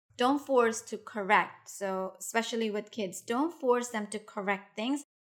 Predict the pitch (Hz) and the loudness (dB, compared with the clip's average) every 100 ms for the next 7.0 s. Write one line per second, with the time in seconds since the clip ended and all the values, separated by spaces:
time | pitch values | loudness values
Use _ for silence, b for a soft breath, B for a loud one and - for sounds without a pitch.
0 | _ 220 233 262 233 220 220 - 233 - | _ 2 6 6 6 2 0 -4 -6 -2
1 | 262 254 254 277 - 240 214 208 202 202 | -2 0 -2 -2 -4 -4 -2 -2 -2 -2
2 | - _ - - _ _ _ _ _ _ | -4 _ -20 -20 _ _ _ _ _ _
3 | 247 220 220 190 190 175 175 180 - - | 0 0 2 -2 0 0 -2 -4 -10 -20
4 | - - 196 202 170 170 _ _ _ _ | -12 -2 2 2 0 -4 _ _ _ _
5 | - 220 269 277 262 233 233 233 214 208 | 4 8 8 8 6 6 6 4 2 2
6 | 185 180 - 196 185 180 208 240 339 | 2 2 0 -2 -2 0 4 6 4